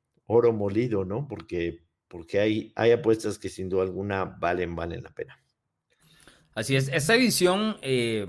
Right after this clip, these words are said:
Speaker 2: yo creo que se las trae. Está mucho más cerrada que el año anterior, ¿compartes?
Speaker 1: Sí, l-, digamos que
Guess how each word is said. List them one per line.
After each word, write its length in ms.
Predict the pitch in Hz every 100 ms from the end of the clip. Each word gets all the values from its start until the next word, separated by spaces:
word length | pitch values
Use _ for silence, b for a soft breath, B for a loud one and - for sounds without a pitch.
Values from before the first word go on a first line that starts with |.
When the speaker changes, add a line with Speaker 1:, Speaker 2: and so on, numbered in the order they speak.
| 85 _ _ -
Speaker 2:
yo 60 |
creo 100 | -
que 80 | 185
se 100 | 190
las 180 | 165 135
trae. 160 | 147
Está 220 | 156 135 135
mucho 420 | 160 185 190 160
más 140 | 147
cerrada 300 | 143 135 147
que 60 | 135
el 40 |
año 140 | 131 135
anterior, 380 | 131 120 131
¿compartes? 640 | - 98 139 147 101 - - _ _ _ _ _ B B B B B B
Speaker 1:
Sí, 880 | - 185 165 143 165 - - _ -
l-, 520 | 135 113 110 110 110
digamos 460 | 113 117 123 135 135
que 540 | 131 107 98 98 95